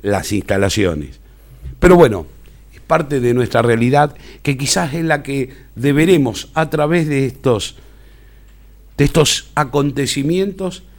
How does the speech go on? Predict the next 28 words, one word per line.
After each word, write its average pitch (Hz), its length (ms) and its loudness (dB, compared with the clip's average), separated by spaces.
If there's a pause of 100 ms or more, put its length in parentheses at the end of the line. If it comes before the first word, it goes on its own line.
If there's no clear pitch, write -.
(240)
a 139 80 -2
ver 185 140 0
si 185 140 -4
tomamos 160 560 -2
una 135 320 -2
sana 185 480 0
decisión. 117 680 -4 (840)
Pero 139 220 2
la 123 120 0
sana 196 280 -2
decisión 160 580 -4
no 170 140 0
es 190 240 -2 (360)
en 156 140 2
un 165 160 2
bien 143 420 -2 (120)
o 143 140 0
en 143 100 0
una 143 180 -2
sola 131 220 -8
actividad. 104 520 -8 (800)
Si 156 160 -6
queremos 208 480 2
mantener 170 460 -2
la 180 140 -2
sala 190 260 -2
de 160 100 -2
juego, 185 500 -2